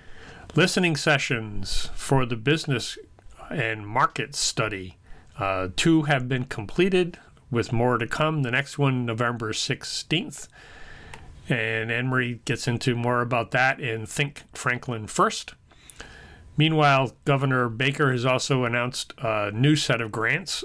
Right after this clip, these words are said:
available for businesses with up to fifty employees, and the micro grant program for those with five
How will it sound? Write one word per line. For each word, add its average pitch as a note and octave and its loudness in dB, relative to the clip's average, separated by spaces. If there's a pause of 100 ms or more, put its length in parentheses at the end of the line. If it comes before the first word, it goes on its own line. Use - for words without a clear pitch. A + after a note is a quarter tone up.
available C#3+ 2
for C3+ 0
businesses C3+ 0
with A#2+ 2
up - -2 (140)
to A#2+ 0
fifty G#2+ -2
employees, G#2 0 (560)
and C#3 6
the - 8
micro C#3+ 4
grant B2+ -2
program A#2 0
for - -6
those A2+ 2
with G#2+ 0
five G#2 0